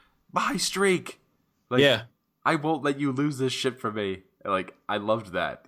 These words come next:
Speaker 1: So
Speaker 2: And so I get if they, they were,
Speaker 1: Mm-hmm.
Speaker 2: but could they have done it differently?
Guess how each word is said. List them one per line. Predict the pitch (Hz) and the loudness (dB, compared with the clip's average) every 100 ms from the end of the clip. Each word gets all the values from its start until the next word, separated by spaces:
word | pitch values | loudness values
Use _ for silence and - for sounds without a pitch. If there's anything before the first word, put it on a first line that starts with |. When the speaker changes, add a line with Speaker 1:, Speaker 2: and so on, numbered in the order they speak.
| _ | _
Speaker 1:
So | - 95 | -6 -2
Speaker 2:
And | 95 - | 0 6
so | 175 | 6
I | |
get | 151 190 | 6 4
if | 233 | 4
they, | 233 220 175 | 4 2 0
they | 156 160 | 0 2
were, | 143 | 2
Speaker 1:
Mm-hmm. | 127 | -2
Speaker 2:
but | 117 131 | -4 -6
could | - 156 | -2 4
they | 170 | 4
have | 151 | 4
done | 147 147 | 4 4
it | - | 2
differently? | 113 147 143 | 0 2 4